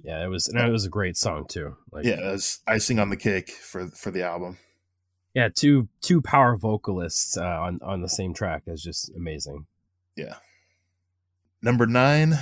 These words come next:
Speaker 2: we had Blind Channel with Lifestyles of the Sick and Dangerous. And we had the chance to talk with Nico and Yul, uh, episode one fourteen,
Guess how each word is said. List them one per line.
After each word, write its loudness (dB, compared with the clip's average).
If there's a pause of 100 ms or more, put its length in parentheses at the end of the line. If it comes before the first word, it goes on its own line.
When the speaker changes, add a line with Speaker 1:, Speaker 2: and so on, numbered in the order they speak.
(120)
Speaker 2:
we 2
had -2
Blind 4
Channel -2 (440)
with -8 (180)
Lifestyles -6
of -12
the -12
Sick -4
and -10
Dangerous. -4 (360)
And -10
we 2 (520)
had -2
the -10
chance -2
to -6
talk -6
with -2 (200)
Nico 4
and -4
Yul, 4 (120)
uh, -6 (180)
episode -6 (300)
one -8
fourteen, -6